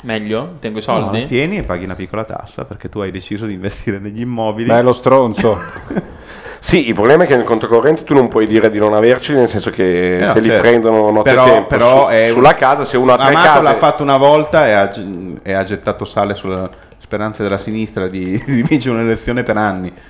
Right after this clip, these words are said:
Speaker 2: E son quelle cose che la gente non dimentica, quindi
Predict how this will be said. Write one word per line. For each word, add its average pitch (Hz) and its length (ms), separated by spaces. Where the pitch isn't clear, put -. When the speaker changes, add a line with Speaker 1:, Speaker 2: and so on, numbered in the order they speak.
Speaker 2:
E - 160
son 117 160
quelle 113 220
cose 117 300
che 92 520
la 90 100
gente 101 260
non 104 120
dimentica, 92 560
quindi 87 680